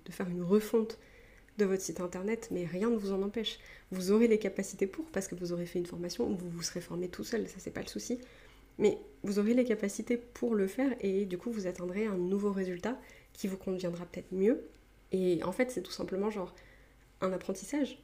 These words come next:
et une constante évolution pour trouver un site internet qui vous corresponde de plus en plus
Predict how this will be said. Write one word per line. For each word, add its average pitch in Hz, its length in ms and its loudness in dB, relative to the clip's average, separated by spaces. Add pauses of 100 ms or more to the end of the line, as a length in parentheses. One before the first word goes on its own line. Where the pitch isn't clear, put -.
et 202 80 4
une 180 260 4
constante 220 440 0
évolution 180 500 -2
pour 208 260 -8
trouver 180 260 -4
un 180 60 -2
site 180 200 -10
internet 185 360 -2
qui - 120 -8
vous 180 120 -6
corresponde 175 640 -4 (480)
de 180 140 -2
plus 202 240 -6
en 190 100 2
plus - 380 -4